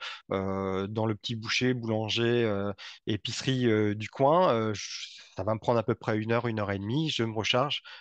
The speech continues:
euh, sur une, un véhicule, euh, dit, euh, normal, euh, en, qui va une, une puissance qui va de trois à vingt-deux kilos.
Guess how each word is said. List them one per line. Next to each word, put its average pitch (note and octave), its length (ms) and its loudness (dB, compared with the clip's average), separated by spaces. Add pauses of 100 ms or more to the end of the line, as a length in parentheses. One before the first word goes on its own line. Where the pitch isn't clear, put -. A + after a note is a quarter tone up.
(120)
euh, F#2 240 0
sur A#2 240 0
une, A#2+ 180 0
un A2 160 0
véhicule, D3+ 440 0 (300)
euh, F#2+ 100 0
dit, A#2 320 -8 (260)
euh, F2+ 220 0
normal, G#2+ 540 2
euh, F#2 300 0
en, F#2 180 -6
qui - 160 -8
va G#2 140 0
une, A2 80 -4 (240)
une G2+ 200 -10
puissance - 360 -2
qui - 100 -6
va A2 100 2
de G#2 80 0
trois C3+ 320 4
à A2 60 6
vingt-deux G#2 320 -2
kilos. A2+ 400 -2